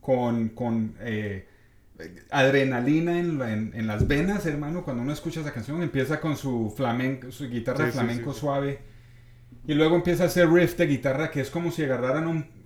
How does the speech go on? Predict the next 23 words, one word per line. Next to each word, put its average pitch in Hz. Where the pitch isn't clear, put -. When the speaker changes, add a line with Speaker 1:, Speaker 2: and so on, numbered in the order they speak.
Speaker 1:
es 156
como 196
si 180
fuera 165
un 185
puño 185
así 175
de 165
acero, 135
que 135
tuviera 135
como 147
una, 147
una 170
bomba 160
en 147
las 123
Speaker 2:
Ujú. 127
Speaker 1:
manos, 110
¿no? 143
Lista 170
a 170
explotar, -